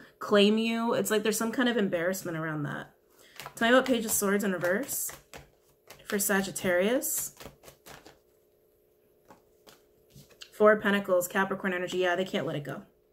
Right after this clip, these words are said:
They're not letting you go. You're too damn precious, romantically speaking. You're too priceless in business, in business, 'cause some, some, this is just chasing you down to, to be, again, to offer you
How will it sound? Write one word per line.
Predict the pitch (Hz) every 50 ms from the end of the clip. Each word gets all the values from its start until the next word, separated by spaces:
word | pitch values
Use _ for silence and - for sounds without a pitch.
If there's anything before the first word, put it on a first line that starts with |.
| _ _ _ _
They're | - 233
not | 247 262 254
letting | 240 220 208 190
you | -
go. | - - - _ _ _ _ _ _ _ _ _ _ _ _ _ _ _ _ - - - - -
You're | - 214 208
too | 208 277 277
damn | 240 277 285 285
precious, | 277 294 277 277 - - 277 269 269 -
romantically | 254 254 240 247 247 - 262 262 262 262
speaking. | 262 262 - 262 262 262 - 262 254 262 269 277 - - _ _ _ _ _ _ _ _ _ _
You're | - 220 220
too | 214 - 254 220
priceless | 202 - 254 254 277 277 - - 220 202 202 202 - - -
in | 208 196 185
business, | - 202 214 214 202 170 180 190 - - - - - _ _ _ _ _ _
in | - 196
business, | 190 196 196 185 190 165 165 190
'cause | - 220 190 190
some, | - 214 220 220 220 - -
some, | - 226 233 240 220
this | 208 190 196
is | 196 185
just | 196 190 185 -
chasing | - 202 196 196 196 196 190
you | 175 170
down | 165 175 175 170 170
to, | 170 170 - - - _ _ _
to | - 202
be, | 190 196 185 185 180 180 -
again, | - 196 196 208 196 185 185
to | 202 202
offer | - 185 190 190 190 - 214
you | 202 196 202 196 190 190 196 196 196